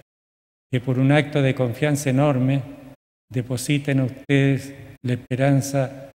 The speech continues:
de que buenos ciudadanos abogados harán de este país un espacio mejor,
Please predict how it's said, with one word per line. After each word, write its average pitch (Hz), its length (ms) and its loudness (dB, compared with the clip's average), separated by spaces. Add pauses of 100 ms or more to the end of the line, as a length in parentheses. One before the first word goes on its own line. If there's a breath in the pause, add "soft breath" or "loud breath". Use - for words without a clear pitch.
(140)
de 123 140 -2
que 131 100 0
buenos 147 360 0
ciudadanos 139 680 2
abogados 135 640 0 (1080)
harán 135 320 4
de 139 80 4
este 139 180 -2
país 139 600 -2 (140)
un 127 120 0
espacio 135 560 -4
mejor, 131 400 -2